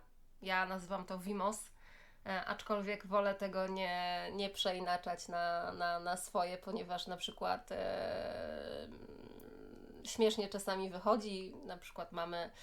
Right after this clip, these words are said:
korzystamy często z serwerów kunap, których, e, część, e, oznaczenia składa się z liter Q,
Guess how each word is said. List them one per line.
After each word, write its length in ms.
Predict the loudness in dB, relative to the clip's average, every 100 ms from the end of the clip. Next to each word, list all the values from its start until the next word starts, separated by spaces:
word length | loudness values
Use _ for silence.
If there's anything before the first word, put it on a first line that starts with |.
| -16 -16 -18 -20 -8
korzystamy 520 | -4 -4 2 2 2
często 400 | 0 -2 -2 -6
z 100 | -6
serwerów 540 | -4 -2 2 2 0 -6
kunap, 440 | -4 0 0 -4
których, 580 | -14 -6 -4 -4 -6 -8
e, 760 | -4 -2 -2 -2 -4 -6 -8 -12 -4
część, 560 | -2 -2 -6 -12 -10
e, 280 | -6 -4 -2
oznaczenia 960 | -2 0 0 0 0 2 2 2 0 -4 -14 -20 -20 -20 -20 -20 -20 -18
składa 380 | -16 0 2 2
się 180 | -2 -6
z 80 | -8
liter 380 | -6 -2 -2 -4 -16 -20 -20 -20 -16 0
Q, 260 | 2 2